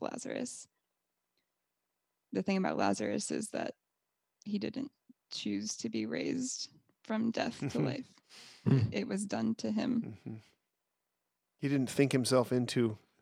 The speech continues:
Speaker 2: resurrection.
Speaker 1: Right.
Speaker 2: Right.
Speaker 1: <laughs>
Speaker 2: Wow. That's profound. The raising of dead corpses is the symbol that Dostoevsky gives us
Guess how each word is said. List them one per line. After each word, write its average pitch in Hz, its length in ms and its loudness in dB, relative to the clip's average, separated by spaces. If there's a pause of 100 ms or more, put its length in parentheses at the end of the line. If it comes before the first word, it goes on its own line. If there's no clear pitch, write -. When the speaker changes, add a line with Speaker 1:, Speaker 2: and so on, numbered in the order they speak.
(140)
Speaker 2:
resurrection. 120 800 2 (720)
Speaker 1:
Right. 208 300 4 (200)
Speaker 2:
Right. - 320 6
Speaker 1:
<laughs> 277 100 6 (2500)
Speaker 2:
Wow. 123 720 6 (300)
That's 123 180 -2
profound. 131 840 4 (560)
The - 80 2
raising 135 360 6
of 113 160 -2
dead 127 220 6
corpses 120 640 2
is - 180 -2
the 120 100 -2
symbol 123 400 2
that 123 140 -4
Dostoevsky 123 640 0
gives 117 280 -2
us 120 320 -4